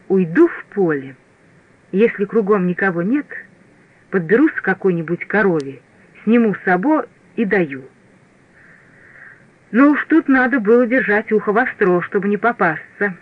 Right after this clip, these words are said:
Старшая сестра жила тогда в услужении у мэра Ланкло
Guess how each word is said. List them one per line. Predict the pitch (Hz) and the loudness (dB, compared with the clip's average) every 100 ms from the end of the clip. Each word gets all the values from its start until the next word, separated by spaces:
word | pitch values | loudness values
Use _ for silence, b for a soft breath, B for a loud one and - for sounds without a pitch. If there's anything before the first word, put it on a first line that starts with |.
| _ _ _ _ _ _ - - | _ _ _ _ _ _ -20 -12
Старшая | - 233 208 220 208 | -4 -2 0 0 -2
сестра | - 190 190 220 | -4 -8 -4 -2
жила | 190 185 196 | -2 -2 -2
тогда | 190 175 196 190 180 | -2 -2 0 0 -2
в | 160 | -6
услужении | 180 - 185 175 220 190 | -8 -4 -4 0 0 0
у | 185 | -2
мэра | 180 196 190 | -2 -2 -2
Ланкло | 180 180 175 208 285 | -2 -2 -4 -2 -2